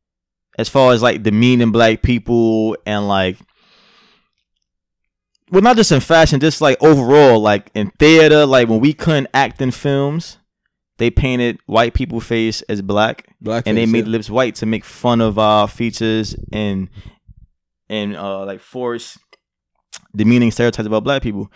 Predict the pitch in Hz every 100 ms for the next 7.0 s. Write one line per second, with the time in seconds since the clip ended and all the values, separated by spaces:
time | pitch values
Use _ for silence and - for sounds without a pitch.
0 | _ _ _ - 226 262 269 - 175 139
1 | 151 160 151 - - 113 - _ _ _
2 | _ _ _ _ _ _ _ _ - 247
3 | 330 277 226 208 180 - 120 - _ -
4 | 113 - 139 185 175 202 190 180 196 208
5 | 247 220 185 190 160 175 156 147 123 104
6 | 95 _ _ _ _ 160 180 170 139